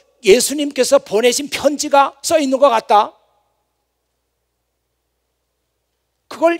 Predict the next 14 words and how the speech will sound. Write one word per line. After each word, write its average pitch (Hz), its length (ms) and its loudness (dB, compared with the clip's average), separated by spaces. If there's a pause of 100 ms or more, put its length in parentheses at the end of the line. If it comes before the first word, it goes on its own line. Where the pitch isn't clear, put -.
읽을 320 340 2
수 - 120 -4
있어야 285 260 4
된다는 233 380 2
거예요. 98 640 -10 (2750)
우리 202 160 -4
크리스찬의 202 540 -4
삶은 170 520 0 (540)
우리 185 200 -2
몸에서 170 640 -2 (220)
예수님의 202 680 0
향기가 220 360 -2
나고 131 420 -10 (720)
사람들은 165 600 -2